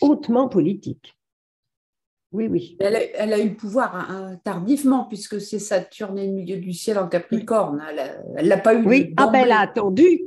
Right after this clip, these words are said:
Speaker 1: Et d'ailleurs,
Speaker 2: Voilà.
Speaker 1: elle disait, « Patience, patience, et tout ira
Speaker 2: Ouais.
Speaker 1: bien. » C'était sa devise. Et dans,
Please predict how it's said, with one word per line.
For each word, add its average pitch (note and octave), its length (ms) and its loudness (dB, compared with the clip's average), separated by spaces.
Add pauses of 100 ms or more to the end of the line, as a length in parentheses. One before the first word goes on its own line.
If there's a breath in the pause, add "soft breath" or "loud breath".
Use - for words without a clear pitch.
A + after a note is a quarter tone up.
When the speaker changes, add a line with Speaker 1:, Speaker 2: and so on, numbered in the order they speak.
(260)
Speaker 1:
Et A#3 100 -2
d'ailleurs, G#3 420 2
Speaker 2:
Voilà. G3 80 -2
Speaker 1:
elle F3 100 -6
disait, « G3+ 500 -4
Patience, A3+ 800 0
patience, D4 760 0
et G3 140 -8
tout E4+ 300 4
ira G#3+ 220 -2
Speaker 2:
Ouais. E3+ 60 -6
Speaker 1:
bien. » E3+ 280 -8 (100)
C'était A3 320 -2
sa A3+ 160 -4
devise. E3 580 -4 (680)
Et A#3+ 140 4
dans, G#3+ 120 4